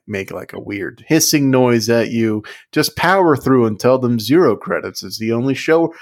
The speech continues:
where you get into deep philosophical talks about the mind-body problem, about the continuum in, of consciousness sphere, things like that. We're the only podcast doing that in this day and age, and they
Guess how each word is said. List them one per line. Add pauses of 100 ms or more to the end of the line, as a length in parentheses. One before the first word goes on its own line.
(200)
where
you
get
into
deep
philosophical
talks
about
the
mind-body
problem, (400)
about
the
continuum
in, (180)
of
consciousness
sphere, (320)
things
like (100)
that.
We're
the
only
podcast
doing
that
in
this
day
and
age, (340)
and
they